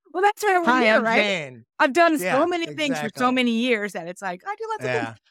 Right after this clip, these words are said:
Speaker 1: But I help you start and grow a
Speaker 2: Hmm.
Speaker 1: clothing or accessories line, especially for right brain people like me who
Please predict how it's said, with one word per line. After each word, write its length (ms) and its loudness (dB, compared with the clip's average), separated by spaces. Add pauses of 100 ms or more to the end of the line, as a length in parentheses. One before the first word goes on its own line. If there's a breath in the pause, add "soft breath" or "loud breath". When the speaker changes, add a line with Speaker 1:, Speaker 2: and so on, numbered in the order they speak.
(120)
Speaker 1:
But 220 6
I 200 4
help 300 0
you 160 -8
start 500 0
and 220 -10
grow 640 0 (640)
a 200 4
Speaker 2:
Hmm. 60 -10
Speaker 1:
clothing 380 0
or 100 -2
accessories 500 -12
line, 300 -6
especially 460 -2
for 340 -2 (160)
right 260 2
brain 220 -6
people 300 -6
like 200 -4
me 300 -2 (300)
who 340 -4